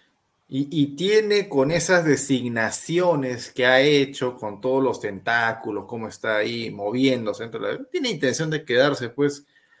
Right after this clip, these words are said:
largo tiempo, a largo tiempo, allá los que se comen el cuento. Este, este tipo va, va a pelear hasta el final para quedarse reelegido, ¿ah? Re, re, re, re, re, reelegido.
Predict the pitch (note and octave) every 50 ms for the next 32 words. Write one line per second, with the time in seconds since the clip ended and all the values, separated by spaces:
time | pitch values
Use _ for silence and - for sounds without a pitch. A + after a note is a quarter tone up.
0 | _ _ _ _ _ _ - - A#2 B2 B2+ C#3 D#3+ F#3 G3 G3+ F3+ D3+ B2+ A2
1 | G#2 G2+ F#2+ F#2+ - - B2+ D#3+ F3+ D#3 A#2+ F#2+ F2+ - - G2+ G#2 G2+ F#2+ A2+
2 | C#3+ F3 F#3 D#3+ C3+ G#2+ G2 F2+ F2 - C3+ C#3 C#3 B2 F#2 - - - - G2
3 | G#2+ A2 C3+ D3 D#3+ D#3 D3 C3+ - - A#2 G2+ - G#2+ - - C3 C#3 C#3+ C#3+
4 | C3 A#2 G2+ F#2+ - C#3 C3 - - - F#3 F#3 G#3+ - - A3 A3 - G3+ G3+
5 | - D#3+ C#3 C3+ - C3+ C3 C3+ C3 C3 A#2+ B2+ C3 A#2+ - - F#2+ - - F#2
6 | - G#2+ D3+ C#3+ - - - F2 F2 - - G#2+ G#2+ G#2+ G#2 - A2+ G#2 F#2+ F2+
7 | F2 F2 E2+ F2+ F2 E2 - - - - - - C#3 C#3+ D3 D#3 C#3+ C3 A#2 A2
8 | - - F3 D#3+ A#2 G2 G2+ A2 A2 - _ _ _ A2 A#2+ C#3 E3 F3 E3 -
9 | C3 C#3 D3+ D3+ - B2+ C3 C#3+ D3+ D3 C#3+ C#3 C#3+ D3 C#3+ - B2 B2 C3 C3
10 | B2+ B2+ C3 C3 A#2 G#2 - - - A#2+ G#2 E2 D2+